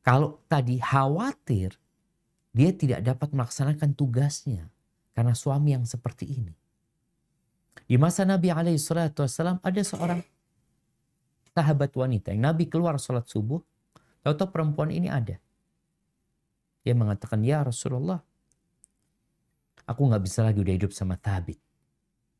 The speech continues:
Nggak bisa. Aku tidak mencela dia dalam urusan agama, dalam urusan akhlak, tapi aku takut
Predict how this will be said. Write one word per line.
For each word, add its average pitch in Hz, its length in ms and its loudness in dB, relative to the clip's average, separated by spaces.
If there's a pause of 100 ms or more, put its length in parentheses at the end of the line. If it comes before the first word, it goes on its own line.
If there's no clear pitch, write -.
(220)
Nggak - 180 -20
bisa. - 280 -8 (1900)
Aku 139 140 -2
tidak 107 260 2
mencela 101 400 0
dia 98 320 0
dalam 95 240 -4
urusan 90 400 -6
agama, 95 640 -2
dalam 95 160 -4
urusan 95 240 -4
akhlak, 95 400 -8
tapi 104 240 -2
aku - 300 -6 (100)
takut 127 400 -4